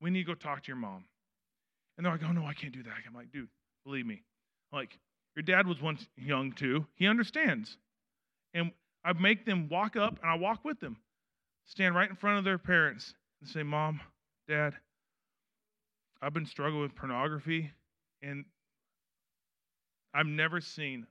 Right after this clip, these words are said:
a parent go, 'Poof.'" No, they just wrap 'em in their arms,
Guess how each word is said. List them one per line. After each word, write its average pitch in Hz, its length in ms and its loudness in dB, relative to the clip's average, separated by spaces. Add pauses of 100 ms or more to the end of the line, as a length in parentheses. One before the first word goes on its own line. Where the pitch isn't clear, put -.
(160)
a - 20 -20
parent 143 260 -6
go, 127 120 -6 (640)
'Poof.'" - 300 12 (1300)
No, 147 220 2
they 143 140 2
just 151 220 -6
wrap 143 280 2
'em 143 140 -4
in 135 100 -2
their 123 160 0
arms, 110 400 -4